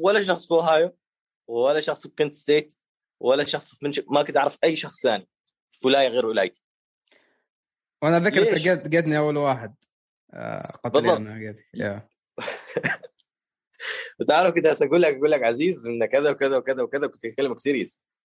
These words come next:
Speaker 1: يعني
Speaker 2: مم.
Speaker 1: كذا تاي، يعني، حتى يعني. ف-، هذه، هذه نحن وايد، وايد مفتقرينها، يعني، علاقاتنا،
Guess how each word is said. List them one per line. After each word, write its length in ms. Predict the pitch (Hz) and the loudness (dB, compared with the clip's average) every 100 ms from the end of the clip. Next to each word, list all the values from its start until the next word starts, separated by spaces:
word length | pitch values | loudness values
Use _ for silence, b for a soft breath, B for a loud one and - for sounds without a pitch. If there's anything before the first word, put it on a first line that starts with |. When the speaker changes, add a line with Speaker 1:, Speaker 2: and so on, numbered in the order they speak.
| _ | _
Speaker 1:
يعني 140 | 110 120 | -4 -2
Speaker 2:
مم. 60 | |
Speaker 1:
كذا 200 | 127 123 - _ _ _ _ _ _ _ - | 0 -2 -6 _ _ _ _ _ _ _ -2
تاي، 240 | 151 135 | 2 2
يعني، 200 | 92 95 | 0 -4
حتى 220 | - - 101 | -18 -8 0
يعني. 320 | 98 87 - _ b b b b _ | 0 0 -8 _ b b b b _
ف-، 520 | - 113 113 117 113 110 _ _ _ _ - _ _ _ _ _ _ _ _ _ _ _ _ _ - | -2 2 4 4 2 -2 _ _ _ _ -20 _ _ _ _ _ _ _ _ _ _ _ _ _ -6
هذه، 460 | - 226 226 127 190 | 0 2 4 2 0
هذه 160 | 160 | -2
نحن 200 | 123 180 | -8 -6
وايد، 380 | 139 131 139 110 | -4 -2 -2 -2
وايد 120 | 120 | -4
مفتقرينها، 460 | 107 - - 110 92 | -6 -8 -2 0 0
يعني، 160 | 90 | -4
علاقاتنا، 840 | 87 95 95 131 147 123 101 95 | 0 0 2 2 2 0 -2 -2